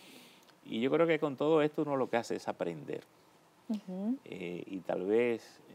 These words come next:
Speaker 1: eh, para eso es lo que hay que estar abierto en, en la cotidianidad, en, en la interrelación con el asunto. Eh, en estos días me, me hizo el Banco de Reserva una, una entrevista un, en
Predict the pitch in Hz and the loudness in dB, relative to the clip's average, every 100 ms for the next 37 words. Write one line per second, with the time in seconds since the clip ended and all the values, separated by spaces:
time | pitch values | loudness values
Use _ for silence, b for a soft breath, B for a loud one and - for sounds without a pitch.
0 | - - 98 - - 92 92 101 113 - | -14 -12 -12 -8 -2 0 2 2 0 -2
1 | 113 110 92 101 101 - 90 92 87 80 | -2 -2 -2 -4 -4 -4 -2 0 2 2
2 | 87 87 - 78 71 - - - - - | 0 -2 -4 -8 -8 -12 -18 -18 -14 -10
3 | - - 87 - 80 80 80 - - - | -8 -4 -4 -4 -6 -8 -6 -6 -8 -16
4 | _ b b b b b - - 82 82 | _ b b b b b -14 -10 -8 -10
5 | - 87 - 82 82 85 - 82 - - | -10 -8 -6 -8 -6 -6 -6 -6 -10 -8
6 | - 92 80 82 - - - - - - | -6 -6 -6 -12 -12 -12 -14 -18 -14 -14
7 | - 78 - - - _ b b b b | -14 -16 -16 -18 -20 _ b b b b
8 | b - - - 92 90 90 82 85 - | b -20 -12 -6 -4 -2 -2 -4 -6 -10
9 | 95 101 - 120 127 131 127 120 110 87 | -8 -6 -2 0 2 2 2 0 -2 -4
10 | 82 73 - - _ _ _ _ - - | -6 -10 -16 -20 _ _ _ _ -20 -20
11 | 90 90 95 104 120 101 104 107 110 98 | -12 -8 -6 -4 -2 0 0 0 -2 -2
12 | 95 - 95 87 80 82 87 85 80 73 | -4 -2 -2 -2 -4 -6 -6 -4 -6 -8
13 | - - - - 92 90 104 104 135 185 | -12 -16 -20 -18 -16 -10 -10 -6 -4 -4
14 | 185 117 104 110 107 107 - 95 104 113 | -4 -4 -4 -6 -12 -14 -10 -10 -10 -10
15 | 98 | -12